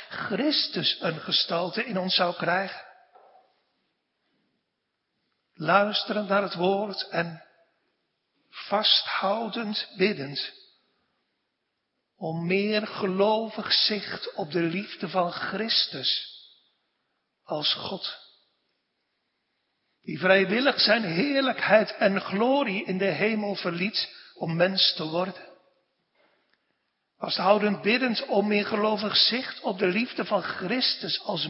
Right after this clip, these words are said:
mens die zich vernederd heeft tot de dood van het kruis en wilde lijden en sterven in plaats van verloren zondaars.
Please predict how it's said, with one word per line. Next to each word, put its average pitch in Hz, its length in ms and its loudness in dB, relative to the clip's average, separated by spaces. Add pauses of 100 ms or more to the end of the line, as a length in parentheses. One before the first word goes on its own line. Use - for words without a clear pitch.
(140)
mens 190 420 2 (320)
die 180 160 4
zich 202 280 0
vernederd 208 800 0
heeft - 480 -6 (1040)
tot - 160 -8
de 175 160 -4
dood 190 460 2
van 156 120 -6
het 151 160 -8
kruis 175 720 0 (840)
en 175 100 -12
wilde 165 240 2
lijden 202 440 2
en 196 100 0
sterven 208 560 2
in 175 120 -2
plaats 190 440 2
van 175 200 -2
verloren 180 680 -2
zondaars. 175 720 0